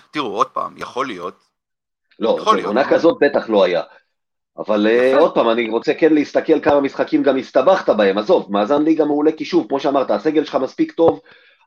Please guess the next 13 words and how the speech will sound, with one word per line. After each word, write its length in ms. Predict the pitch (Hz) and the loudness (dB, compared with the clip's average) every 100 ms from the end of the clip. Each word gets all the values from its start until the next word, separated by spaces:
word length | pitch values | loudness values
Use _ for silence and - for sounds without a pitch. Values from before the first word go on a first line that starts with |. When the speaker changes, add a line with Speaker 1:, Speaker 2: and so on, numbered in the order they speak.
| - | -6
Speaker 2:
אבל 200 | 90 110 | -2 0
זה 100 | 135 | 2
לא 100 | 180 | 2
מכבי 320 | 175 156 147 | 2 2 0
של 180 | 143 113 | -2 0
פעם, 220 | 151 139 | 2 2
שעם 220 | 143 127 | -2 -6
אותו 180 | 117 143 | -4 -4
סגל 300 | 139 135 135 | -2 -2 0
הייתה 160 | 123 135 | -2 -4
משחקת 380 | 131 131 131 117 | -6 -8 -10 -6
יור-, 320 | 131 143 113 | -2 -2 -4
יורוליג 460 | 117 143 131 120 | -2 0 0 0